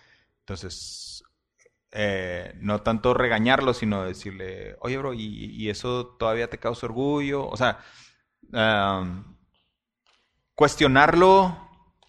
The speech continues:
con, con amor para, para que él analice su, su, su comportamiento, ¿no? Entonces, pero sí, sí confrontar, porque, porque si, si, si no somos confrontados por la palabra,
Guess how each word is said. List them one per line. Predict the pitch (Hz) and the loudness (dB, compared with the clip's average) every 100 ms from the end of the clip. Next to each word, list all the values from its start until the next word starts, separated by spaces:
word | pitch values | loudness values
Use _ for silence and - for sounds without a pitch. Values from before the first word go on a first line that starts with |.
| _ _ | _ _
con, | - 139 131 120 107 107 - | 2 4 4 2 0 -4 -8
con | - 135 | 2 4
amor | 113 143 160 | 6 4 2
para, | 143 127 113 - | 2 2 0 0
para | 110 104 | -2 0
que | 113 | -2
él | 113 | 0
analice | 139 147 123 143 - 147 | 2 2 2 0 0 -2
su, | - 123 107 95 95 | -2 -4 -4 -6 -10
su, | 98 104 101 | -14 -14 -14
su | - - | -16 -12
comportamiento, | 95 90 - 92 101 92 | -12 -10 -10 -6 -8 -8
¿no? | 95 131 - - - - - - _ | -8 -10 -10 -20 -20 -20 -20 -20 _
Entonces, | 123 170 156 107 - | 2 2 4 -4 2
pero | 127 120 | 4 4
sí, | - 107 | 2 -8
sí | - 120 | -6 0
confrontar, | 139 135 135 120 160 160 | 0 0 0 4 4 4
porque, | 131 - 104 92 92 - - _ - _ | -2 0 -2 -2 -8 -16 -20 _ -18 _
porque | 117 113 113 107 101 95 92 90 90 87 90 | 0 0 -2 0 0 -2 -4 -4 -6 -6 -8
si, | 95 - 127 127 | -8 -2 -2 -2
si, | 127 127 | -2 -2
si | 139 135 | 0 0
no | 135 | 2
somos | 151 165 170 | 2 2 2
confrontados | 170 147 131 117 131 139 160 | 0 0 -2 0 2 2 2
por | - 139 | -2 -2
la | 123 | 0
palabra, | 110 117 147 143 123 117 | 0 2 2 2 -2 -6